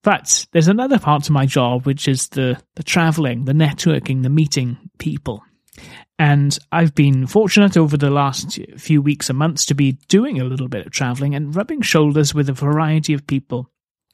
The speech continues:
And some of those people that I've been talking to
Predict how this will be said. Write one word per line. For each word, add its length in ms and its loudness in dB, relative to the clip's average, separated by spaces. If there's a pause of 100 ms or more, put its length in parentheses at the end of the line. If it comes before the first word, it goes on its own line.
(260)
And 180 -4
some 340 2
of 100 -2
those 240 6
people 340 -4
that 120 -8
I've 160 -10
been 160 -10
talking 480 -2
to 320 -4